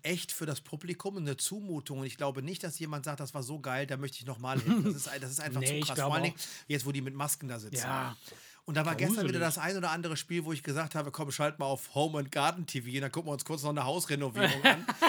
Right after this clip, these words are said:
Speaker 1: Bis dahin haben die auch das scheiß Spiel fertig,
Speaker 2: Oh Gott.
Speaker 1: weißt du? <laughs> Nee, aber ich hab
Speaker 2: Nee.
Speaker 1: gestern einfach, ich hab gestern einfach,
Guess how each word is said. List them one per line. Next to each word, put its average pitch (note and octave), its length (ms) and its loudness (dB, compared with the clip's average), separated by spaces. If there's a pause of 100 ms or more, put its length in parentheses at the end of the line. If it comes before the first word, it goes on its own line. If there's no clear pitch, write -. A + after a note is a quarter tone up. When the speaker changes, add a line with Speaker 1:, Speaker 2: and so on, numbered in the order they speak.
(220)
Speaker 1:
Bis F3 160 4
dahin G3 220 8
haben G#3 120 6
die G3+ 80 4
auch F#3+ 100 6
das F3+ 200 8
scheiß F3 240 8
Spiel G3+ 300 4
fertig, G3 440 8
Speaker 2:
Oh G#3 60 8
Gott. G3 100 8
Speaker 1:
weißt A3+ 420 8
du? A3+ 1000 6
<laughs> - 80 -20 (1000)
Nee, F3+ 200 6
aber G3 280 4
ich F#3 120 2
hab F#3+ 80 4
Speaker 2:
Nee. C3+ 120 2
Speaker 1:
gestern G3 280 2
einfach, G3 320 0
ich G3 120 -4
hab F3 140 -4
gestern F#3+ 360 -2
einfach, F3+ 540 -8